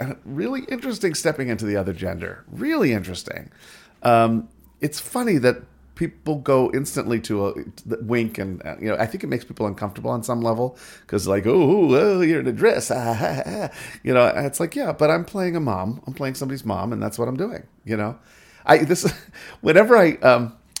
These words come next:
I always volunteer to, to do any kind of promotion or talk to school kids or whatever. Whenever I visit a school, like, of little kids, the most commonly asked question among little boys is,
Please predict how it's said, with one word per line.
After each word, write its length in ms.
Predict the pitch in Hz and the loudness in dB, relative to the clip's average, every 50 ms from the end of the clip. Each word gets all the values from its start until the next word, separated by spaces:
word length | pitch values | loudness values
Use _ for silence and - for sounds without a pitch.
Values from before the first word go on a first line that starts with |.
| _ - | _ 2
I 60 | 135 | 4
always 200 | 131 147 170 143 | 6 6 6 6
volunteer 420 | 131 143 131 127 117 - 127 120 110 | 6 4 4 4 2 2 2 2 2
to, 220 | 107 - - - 113 | 2 -2 -4 -4 -4
to 160 | - 110 104 | -2 -2 -2
do 180 | 95 110 107 | 0 0 0
any 180 | 104 120 120 123 | 2 2 0 0
kind 140 | 117 - 113 | 0 -2 -2
of 60 | 107 | -2
promotion 440 | - 117 107 107 110 104 - 110 101 | -2 -2 0 0 0 0 -2 -4 -4
or 60 | 98 | -4
talk 240 | 92 - - 101 101 - | -4 -2 -2 -2 -2 -4
to 60 | 101 | -10
school 320 | - - - 120 110 107 | -10 -6 -2 0 0 0
kids 320 | 107 - 113 104 101 92 104 | 0 0 0 0 0 0 0
or 60 | 101 | 0
whatever. 260 | 101 101 101 95 92 - - - - - | 2 2 0 0 -2 -6 -10 -20 -12 -4
Whenever 380 | - 120 117 120 135 151 175 175 | 0 2 4 4 4 4 4 4
I 100 | 160 147 | 4 4
visit 320 | 123 135 127 113 131 113 | 4 4 2 2 2 -2
a 40 | 107 | -4
school, 560 | - - - - 120 104 92 85 - - _ _ _ _ _ _ _ _ _ - | -4 -8 -6 -2 -2 -2 -2 -4 -8 -12 _ _ _ _ _ _ _ _ _ -6
like, 220 | 104 95 - - - | -6 -6 -6 -8 -8
of 120 | 98 92 101 | -6 -2 2
little 200 | 120 127 120 - | 2 4 2 2
kids, 400 | - - 98 - - - - _ _ _ - - - _ _ _ - - - - - | 0 -4 -6 -6 -8 -12 -18 _ _ _ -20 -20 -20 _ _ _ -20 -20 -20 -16 -2
the 220 | 117 120 135 120 101 98 101 _ _ _ _ _ _ _ _ _ - | 4 4 4 4 2 -8 -14 _ _ _ _ _ _ _ _ _ 0
most 360 | 151 147 147 143 - - - | 6 6 6 6 4 0 -8
commonly 640 | - - - 226 202 202 208 214 208 202 196 190 - | -10 -10 -8 -6 -4 -2 -2 -2 0 0 0 0 2
asked 320 | - 143 143 147 - - | 2 2 2 2 0 -4
question 440 | - - 143 131 127 - - 113 95 | 0 2 2 2 2 0 -6 -6 -4
among 260 | 98 98 98 98 95 | -2 -2 -2 -2 -2
little 160 | 101 104 110 113 | -2 -2 -2 0
boys 380 | 98 110 104 98 98 92 92 | 0 2 2 2 0 0 -2
is, 160 | 95 90 90 | -4 -6 -6